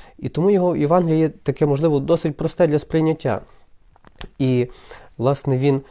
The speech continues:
хоче доказати, показати, що ось цей Ісус Христос, якого ви потім, е, ув'язнили,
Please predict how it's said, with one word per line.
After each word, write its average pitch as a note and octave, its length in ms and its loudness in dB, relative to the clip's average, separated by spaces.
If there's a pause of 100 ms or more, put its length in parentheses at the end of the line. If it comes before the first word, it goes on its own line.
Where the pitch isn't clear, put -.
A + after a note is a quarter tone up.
(400)
хоче - 600 -2
доказати, A#2+ 680 0
показати, B2 540 -2
що - 280 -8
ось - 220 -4
цей G2+ 340 -2
Ісус E3+ 300 -4
Христос, - 600 -4 (520)
якого C#3+ 380 4
ви A2+ 120 0
потім, A2 420 -2 (460)
е, G#2+ 300 2 (520)
ув'язнили, B2 720 2